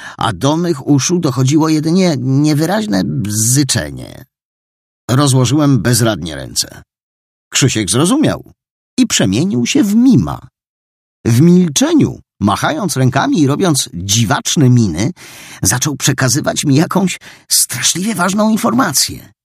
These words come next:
Nie umiałem jednak jej odczytać. Miałem wrażenie, że Krzysiek wpierw naśladuje małpę, potem papugę,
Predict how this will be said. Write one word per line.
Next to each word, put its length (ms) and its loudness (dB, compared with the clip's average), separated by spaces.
Nie 380 2
umiałem 500 0
jednak 380 -4
jej 240 -2
odczytać. 720 -6
Miałem 400 -2
wrażenie, 460 -2
że 140 -4
Krzysiek 460 -2
wpierw 500 -4
naśladuje 720 0
małpę, 600 0
potem 400 -4
papugę, 560 0